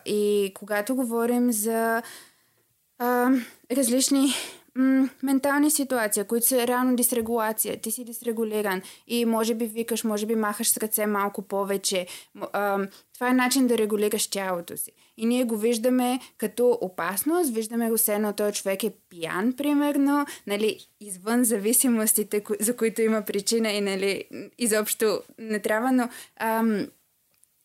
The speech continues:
винаги давам-, слагаме всичките тези „Този е мързелив, този е пиян, този е, нали, безработен“, а,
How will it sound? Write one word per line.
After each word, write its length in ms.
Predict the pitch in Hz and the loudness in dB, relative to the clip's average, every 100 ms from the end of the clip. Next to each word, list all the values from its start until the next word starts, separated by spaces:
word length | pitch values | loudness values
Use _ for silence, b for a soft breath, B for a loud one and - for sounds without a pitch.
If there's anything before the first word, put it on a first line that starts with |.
| - - | -18 -10
винаги 440 | 208 214 247 254 262 | -6 -2 0 2 2
давам-, 380 | 254 269 285 262 | 2 4 2 2
слагаме 420 | 262 247 269 247 | 2 2 2 2
всичките 540 | - 254 - 254 220 | 2 0 -2 -4 -4
тези 520 | 226 220 220 220 214 B B B _ | 0 0 2 2 0 B B B _
„Този 260 | 247 240 | 0 2
е 40 | 240 | 2
мързелив, 600 | 233 220 220 220 226 220 | 2 0 -2 0 -2 0
този 340 | 226 220 220 | 0 2 2
е 80 | 214 | 0
пиян, 500 | 202 214 208 214 214 | 0 -2 0 0 -2
този 400 | 220 214 214 220 | 0 0 0 0
е, 320 | 220 214 220 B B 240 | 2 2 0 B B -6
нали, 260 | 220 226 | 0 0
безработен“, 880 | 208 214 214 202 196 220 233 285 302 B B _ | 2 0 0 -2 -2 -2 0 0 0 B B _
а, 120 | 220 | -4